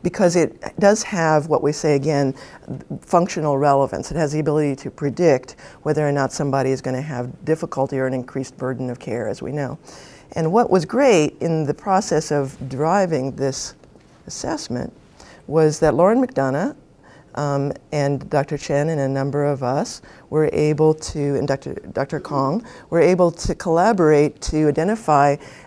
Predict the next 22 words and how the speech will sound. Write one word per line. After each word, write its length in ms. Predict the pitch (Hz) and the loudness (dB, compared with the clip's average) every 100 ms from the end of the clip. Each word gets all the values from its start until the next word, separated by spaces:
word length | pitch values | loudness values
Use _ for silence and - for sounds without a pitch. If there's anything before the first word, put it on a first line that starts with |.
| - | -4
at 140 | 151 | -2
the 80 | 147 | -2
beginning, 460 | 151 147 269 202 | -2 2 2 4
once 220 | 170 180 - | 2 0 -4
people 360 | - 220 196 | -8 -4 0
were 160 | 180 160 | 2 2
being 240 | 175 156 | 2 0
regularly 560 | 156 190 240 226 170 151 | 2 2 2 2 4 2
identified, 720 | 139 202 254 - 151 139 143 - - - | 2 0 -2 0 0 0 -2 -10 -20 -6
to 100 | 165 | -4
figure 340 | - 196 185 | -2 0 4
out 200 | 175 165 | 6 6
what 140 | 170 - | 4 2
was 200 | 165 147 | 0 -2
the 120 | 151 | -8
potential 500 | - - 151 - 135 | -8 -6 -6 -4 -4
impact 600 | 151 151 170 123 113 - | -4 -4 -4 -6 -6 -8
on 420 | - 139 139 131 - | -8 -6 -4 -6 -4
their 220 | 135 127 | -4 -4
hospital 500 | - 131 131 135 131 | -4 -4 -2 -6 -6
stay 420 | - 139 127 135 - | -4 -2 0 -2 -6
at, 140 | 135 | -10